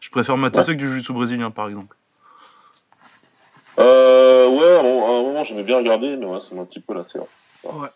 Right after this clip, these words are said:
Speaker 1: je trouve ça, je trouve ça plus, il se passe plus de trucs en lutte qu'en, qu'en, qu'en J J B quand même.
Speaker 2: En tout cas, surtout hier soir, parce que regardez.
Speaker 1: Ouais, bah,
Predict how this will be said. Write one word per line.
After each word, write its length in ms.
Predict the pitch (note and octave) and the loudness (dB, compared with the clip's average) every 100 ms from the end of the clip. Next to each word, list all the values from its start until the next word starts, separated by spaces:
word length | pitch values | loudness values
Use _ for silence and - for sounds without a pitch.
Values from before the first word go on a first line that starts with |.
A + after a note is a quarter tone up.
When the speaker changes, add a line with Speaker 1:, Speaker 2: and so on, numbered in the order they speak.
| _ - | _ -20
Speaker 1:
je 140 | - | -20
trouve 140 | A#2+ | -20
ça, 500 | A#2 B2 B2+ B2+ A#2+ | -12 -8 -6 -4 -4
je 100 | A#2+ | -6
trouve 180 | - B2 | -12 -18
ça 160 | - B2+ | -14 -16
plus, 160 | - A#2 | -16 -18
il 20 | |
se 80 | - | -16
passe 160 | A#2+ | -18
plus 180 | - D3+ | -16 -16
de 100 | B2 | -16
trucs 240 | A#2 C3+ | -18 -18
en 60 | A2+ | -16
lutte 160 | B2 - | -16 -16
qu'en, 380 | A2 G2+ G2+ G2+ | -20 -20 -20 _
qu'en, 160 | G#2+ | -20
qu'en 160 | G2+ A2 | -18 -20
J 180 | G2+ G2+ | -20 -20
J 60 | G2+ | -20
B 120 | G2 | -20
quand 80 | - | -20
même. 160 | F2+ E2+ _ _ _ _ _ _ _ _ _ _ _ - | -20 _ _ _ _ _ _ _ _ _ _ _ _ -14
Speaker 2:
En 40 | - | -12
tout 120 | - | -8
cas, 80 | - | -8
surtout 280 | - - | -8 -6
hier 140 | F#2+ A2 | -6 -4
soir, 140 | G2 | -6
parce 160 | F2 - | -8 -14
que 80 | E2+ | -12
regardez. 360 | E2 - E2+ G#2+ _ _ - | -10 -10 -10 -12 _ _ -16
Speaker 1:
Ouais, 180 | A#2+ A2+ _ - | -14 -16 _ -20
bah, 240 | - - | -20 -20